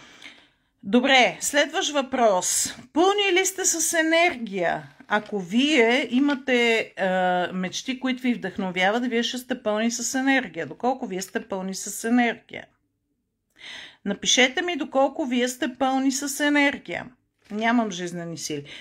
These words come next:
Значи влизайте в Telegram, там имам безплатен маратон за енергията. До пети март ще е валиден, така че трябва да влезете сега и да ги изгледате.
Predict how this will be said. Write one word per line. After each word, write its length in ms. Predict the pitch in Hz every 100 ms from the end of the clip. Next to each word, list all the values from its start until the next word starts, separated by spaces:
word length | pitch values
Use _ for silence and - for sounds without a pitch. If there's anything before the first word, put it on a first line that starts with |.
| -
Значи 300 | 240 262 320
влизайте 460 | 247 269 294 - 302
в 120 | 269
Telegram, 680 | 262 247 220 202 233 214 196
там 200 | 202 214
имам 260 | 220 220 220
безплатен 580 | 196 - 208 208 214 214
маратон 580 | 196 180 - 202 220 214
за 380 | 185 196 190
енергията. 840 | 202 196 214 233 170 190 185 226 277 - - -
До 200 | 175 202
пети 280 | 240 233 226
март 320 | 220 220 214
ще 240 | - - 185
е 60 |
валиден, 500 | 170 180 214 240 254
така 260 | 254 240 226
че 200 | 240 247
трябва 720 | 214 214 208 214 247 254 262 - _ -
да 180 | 190
влезете 500 | 185 208 233 226 262
сега 360 | 247 214 202 208
и 60 | 214
да 100 | 220
ги 140 | 220
изгледате. 760 | 220 220 233 214 170 143 -